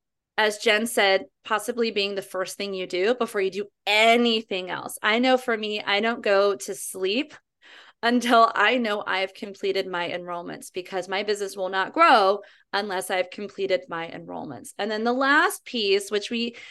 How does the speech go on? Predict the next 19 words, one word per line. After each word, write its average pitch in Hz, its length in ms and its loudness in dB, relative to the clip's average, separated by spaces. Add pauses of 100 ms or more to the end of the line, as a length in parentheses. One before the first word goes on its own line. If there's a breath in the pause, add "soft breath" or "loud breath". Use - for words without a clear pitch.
(160 loud breath)
haven't 269 460 0
touched, 226 320 -2
but 208 220 0
we 254 180 2
will 233 720 6
in 247 480 2
this 226 260 -2
journey, 202 580 -2
is 196 160 -4
the 196 100 0
follow-up 170 500 -6
method. - 420 -10 (100)
Because 180 420 -4 (380 soft breath)
as 190 160 -4
Jen 226 220 2
always 269 280 4
says, 226 480 2 (140)
the 202 100 -4
fortune 233 640 -2